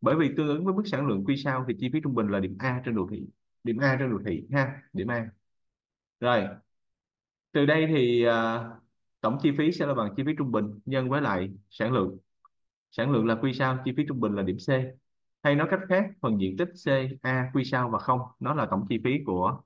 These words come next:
doanh nghiệp. Sự chênh lệch giữa doanh thu và chi phí thì chúng ta lấy hai phần diện tích của doanh thu trừ đi phần diện tích chi phí. Cái còn lại nó chính là phần diện tích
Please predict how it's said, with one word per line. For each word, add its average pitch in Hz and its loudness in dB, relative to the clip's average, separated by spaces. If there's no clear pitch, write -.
doanh 117 0
nghiệp. 104 2
Sự 127 2
chênh 165 4
lệch 107 2
giữa 107 4
doanh 151 -2
thu 143 0
và 110 0
chi 127 -2
phí 151 0
thì 123 0
chúng 147 -4
ta 151 2
lấy 143 0
hai 135 0
phần 107 0
diện 95 -2
tích 170 2
của 104 2
doanh 135 0
thu 131 2
trừ 110 4
đi 113 2
phần 104 -2
diện 95 -4
tích 143 -8
chi 120 -4
phí. 131 0
Cái 180 4
còn 120 2
lại 95 0
nó 135 -2
chính 160 -2
là 139 0
phần 104 -2
diện 87 -4
tích 165 -2